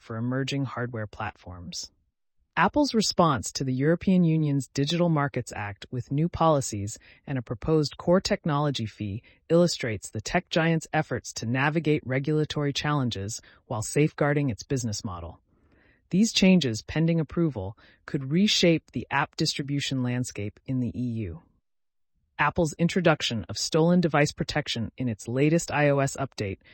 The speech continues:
represents a significant advancement in securing mobile devices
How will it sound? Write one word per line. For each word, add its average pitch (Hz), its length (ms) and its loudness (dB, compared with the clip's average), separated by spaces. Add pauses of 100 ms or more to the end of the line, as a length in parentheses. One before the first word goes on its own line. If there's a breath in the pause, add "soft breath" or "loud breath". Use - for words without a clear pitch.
(220 loud breath)
represents 156 540 2
a 135 60 -4
significant 170 680 2
advancement 147 680 0
in 120 100 -4
securing 123 440 -4
mobile 131 280 0
devices 123 640 -4